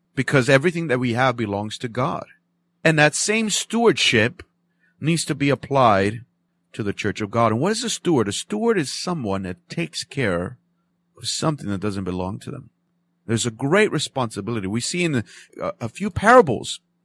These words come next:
in the Gospels where Jesus speaks about being a good steward. And what is a, a good steward?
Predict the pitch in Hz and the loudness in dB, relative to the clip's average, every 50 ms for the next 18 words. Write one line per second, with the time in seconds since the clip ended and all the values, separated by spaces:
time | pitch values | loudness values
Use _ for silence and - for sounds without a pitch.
0 | _ _ _ _ _ _ _ _ - 127 131 135 127 151 165 185 214 - - - | _ _ _ _ _ _ _ _ -2 0 0 4 6 6 6 6 4 2 -2 -4
1 | 117 110 101 107 104 98 104 131 180 202 196 160 165 135 - - - 143 139 - | -4 -4 -4 -4 -6 -6 -4 -4 -4 -4 -4 -4 -6 -8 -8 -6 -6 -6 -6 -6
2 | - - 123 107 110 107 110 117 113 - _ _ _ _ _ _ _ _ _ _ | -6 -6 -2 2 4 4 4 4 2 -2 _ _ _ _ _ _ _ _ _ _
3 | _ _ - - 127 127 131 139 135 123 113 104 123 135 131 - - - 160 190 | _ _ -6 -2 0 0 2 2 0 -2 -2 0 -2 -2 -2 -4 -6 -4 -4 -4
4 | 196 - - - - _ _ _ _ _ _ _ _ _ _ _ _ _ - 101 | -4 -4 -8 -10 -16 _ _ _ _ _ _ _ _ _ _ _ _ _ -8 -4
5 | 98 101 127 180 208 196 147 - - 95 95 92 - _ _ _ _ _ _ _ | -2 0 2 0 0 0 -4 -4 -4 -4 -4 -6 -6 _ _ _ _ _ _ _
6 | - 95 95 98 95 87 - - - - 101 82 67 67 - - | -12 -8 -4 -4 -4 -4 -4 -4 -4 -2 -2 -2 -4 -6 -10 -12